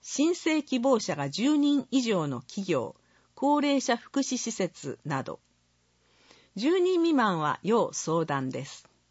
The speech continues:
申し込みは実施希望日の二週間前までに電話で連絡後、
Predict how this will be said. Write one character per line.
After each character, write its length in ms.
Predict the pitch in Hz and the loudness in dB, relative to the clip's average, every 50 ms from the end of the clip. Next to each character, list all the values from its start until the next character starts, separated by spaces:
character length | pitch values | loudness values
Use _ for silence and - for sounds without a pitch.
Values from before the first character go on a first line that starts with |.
| _ _ _ _ _ _ _ _ _ _ _ _ _ _ _ _ - | _ _ _ _ _ _ _ _ _ _ _ _ _ _ _ _ 2
申 180 | 240 277 294 | 2 2 2
し 100 | 285 - - | 2 0 0
込 100 | 269 254 | 0 2
み 160 | 247 240 233 | 2 2 2
は 200 | 220 214 214 - _ _ - | 2 0 -2 -4 _ _ -16
実 220 | 165 - 190 202 | -6 -4 -4 -4
施 260 | - - - 311 311 | -4 -2 0 0 0
希 160 | - - 277 | 0 0 -2
望 240 | 254 302 311 285 240 | 2 4 4 4 4
日 140 | 190 175 151 | 2 0 -2
の 200 | 143 135 131 - | -2 -4 -4 -4
二 160 | 143 170 185 | -2 -2 -2
週 280 | 180 - - 339 359 339 | -2 0 0 0 0 0
間 300 | - - 330 311 294 285 | 2 2 2 2 4 4
前 180 | 294 285 254 | 4 4 4
ま 160 | 208 185 160 156 | 2 0 0 0
で 100 | 143 135 | 0 -2
に 220 | 135 127 110 - | -2 -4 -6 -8
電 320 | - - 156 180 233 254 254 | -10 -4 -2 0 0 2 2
話 140 | 247 240 233 | 0 0 0
で 200 | 262 269 - - - | -2 -4 -4 -6 -8
連 260 | 156 165 170 175 170 | -6 -4 -2 -2 0
絡 360 | 170 160 147 - - 139 127 | 0 -2 -4 -4 -6 -8 -6
後、 240 | 131 151 139 131 | -4 -4 -6 -6